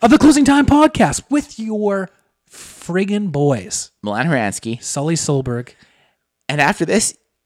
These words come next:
Speaker 2: guess what's coming up, guys? Another funny video. You got a funny podcast. Hey,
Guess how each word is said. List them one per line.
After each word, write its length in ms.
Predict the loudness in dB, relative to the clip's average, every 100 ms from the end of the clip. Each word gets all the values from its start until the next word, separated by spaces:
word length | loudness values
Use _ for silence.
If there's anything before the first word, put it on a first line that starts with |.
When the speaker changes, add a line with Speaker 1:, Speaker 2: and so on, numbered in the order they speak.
| _
Speaker 2:
guess 180 | -4 -4
what's 120 | -4
coming 240 | -6 -4 -2
up, 140 | -2
guys? 300 | -2 -4 -4 -10 _ _
Another 300 | -2 0 0
funny 260 | -4 -6 -6
video. 380 | -6 -4 -6 -8 -10
You 140 | 0
got 160 | 2 2
a 20 |
funny 320 | -2 -12 -12
podcast. 600 | -8 -6 -6 -6 -8 -8 _ _ _ _ _ _ _ _ _ _
Hey, 360 | -10 -10 -10